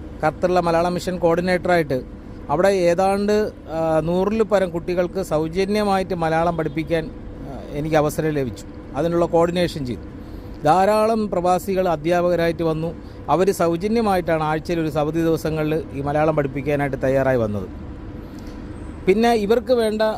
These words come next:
പുസ്തകങ്ങൾ, ഇവിടെ മലയാളം മിഷനിൽ പ്രിന്റ് ചെയ്യുന്ന പുസ്തകങ്ങൾ സൗജന്യമായിട്ടാണ് മലയാളം മിഷൻ തരുന്നത്. അതിന് നമ്മൾ, ആ, ഖത്തറിലെത്തിക്കുന്നതും, ആ,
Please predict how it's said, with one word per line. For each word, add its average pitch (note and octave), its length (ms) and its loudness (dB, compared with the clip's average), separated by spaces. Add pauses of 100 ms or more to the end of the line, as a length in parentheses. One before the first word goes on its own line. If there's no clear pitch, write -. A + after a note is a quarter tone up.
(160)
പുസ്തകങ്ങൾ, G3 520 0 (720)
ഇവിടെ F#3+ 240 2
മലയാളം F#3+ 340 2
മിഷനിൽ G3 380 -4
പ്രിന്റ് F3+ 320 -2
ചെയ്യുന്ന F3+ 300 0
പുസ്തകങ്ങൾ F#3 480 2 (880)
സൗജന്യമായിട്ടാണ് F#3+ 800 2
മലയാളം F3+ 300 2
മിഷൻ F3+ 240 -4
തരുന്നത്. E3+ 320 0 (160)
അതിന് G3 240 2 (540)
നമ്മൾ, F#3 220 2 (600)
ആ, - 20 0 (560)
ഖത്തറിലെത്തിക്കുന്നതും, F#3+ 1040 0 (960)
ആ, E3 40 -2